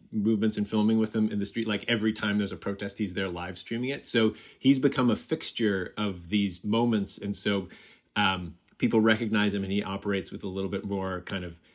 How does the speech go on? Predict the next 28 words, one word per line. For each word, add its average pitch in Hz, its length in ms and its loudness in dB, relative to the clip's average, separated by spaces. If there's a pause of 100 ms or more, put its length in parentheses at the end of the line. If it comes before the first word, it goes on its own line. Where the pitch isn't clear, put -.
(180)
safety 110 460 4
than, 87 320 -6 (360)
than 98 140 0
many 110 160 4
people 143 220 2
do. 185 160 6
But 139 240 4 (260)
it 147 80 4
was 127 220 4
not, 131 340 2
I 127 80 4
mean, 110 240 4 (120)
the 131 100 6
reason 147 520 6
why 107 440 2 (320)
it's 110 200 -2
cell - 260 -2
phone 117 240 0
footage 95 600 -2
and 104 200 0
a 107 60 -6
few 117 200 0
still 120 200 0
photographers 95 840 -6 (100)
is 110 200 2
because 110 480 2
it 110 200 0
wasn't 117 380 0